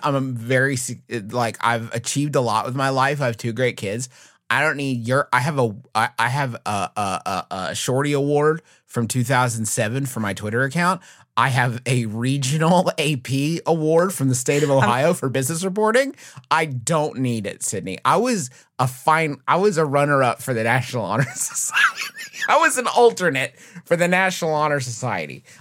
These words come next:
Speaker 1: I went to college for five years, okay? I know things. I don't need the patronizing.
Speaker 2: Do you think that it makes you better at college than me,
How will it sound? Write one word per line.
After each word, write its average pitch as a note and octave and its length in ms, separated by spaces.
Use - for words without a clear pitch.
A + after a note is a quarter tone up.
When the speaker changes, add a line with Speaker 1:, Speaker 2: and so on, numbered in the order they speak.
Speaker 1:
I C4 80
went E4+ 140
to C4 60
college A#3+ 260
for E3 120
five A3+ 560
years, F#3+ 680
okay? A3+ 480
I A3 140
know A3+ 200
things. A#2+ 460
I B2 60
don't B2+ 340
need D3 160
the A#2 80
patronizing. - 800
Speaker 2:
Do F#3 140
you A#3 160
think B3 280
that F#3+ 200
it - 220
makes F#3 320
you F3 60
better E3 260
at D3+ 140
college E3+ 320
than F3+ 200
me, F3+ 380